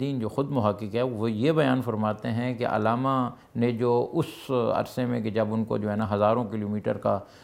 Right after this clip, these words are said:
آ، سفر کرنا پڑتا تھا، اور یہ بھی میں آپ کو بتاؤں کہ اس کتاب،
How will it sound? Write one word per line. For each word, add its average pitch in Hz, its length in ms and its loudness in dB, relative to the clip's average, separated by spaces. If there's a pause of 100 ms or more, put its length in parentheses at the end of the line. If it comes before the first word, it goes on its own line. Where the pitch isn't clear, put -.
(140)
آ، 104 280 4
سفر 131 380 0
کرنا 107 280 0
پڑتا 98 340 -2
تھا، 110 120 0
اور 110 160 0
یہ 113 160 0
بھی 135 100 -2
میں 120 100 0
آپ 98 160 -2
کو 110 80 -2
بتاؤں 107 400 -2
کہ 110 60 -2
اس 104 120 -8
کتاب، 101 320 0